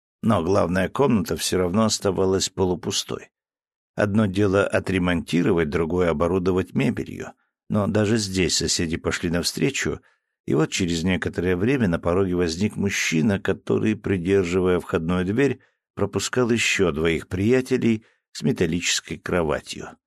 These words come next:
до боли знакомая каждому советскому человеку панцирная сетка. Хорошо, хоть эта кровать еще в хорошем состоянии. Спать на кровати с продавленной сеткой —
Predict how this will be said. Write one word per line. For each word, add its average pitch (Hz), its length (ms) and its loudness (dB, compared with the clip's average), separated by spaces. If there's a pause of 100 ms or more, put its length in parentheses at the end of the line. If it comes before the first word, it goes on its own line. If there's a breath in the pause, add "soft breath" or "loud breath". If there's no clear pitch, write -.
(240)
до 92 120 -2
боли 85 220 0
знакомая 85 640 0
каждому 82 500 -2
советскому 82 640 -2
человеку 98 640 -2 (120)
панцирная 82 800 -2
сетка. - 720 -6 (1400)
Хорошо, 151 380 2
хоть 170 260 0
эта 135 220 2
кровать 113 580 0
еще 101 260 0
в - 40 -4
хорошем 90 480 0
состоянии. 67 800 -4 (320)
Спать - 340 -4
на 117 80 4
кровати 104 600 2
с - 120 -4
продавленной 92 720 2
сеткой — - 640 -2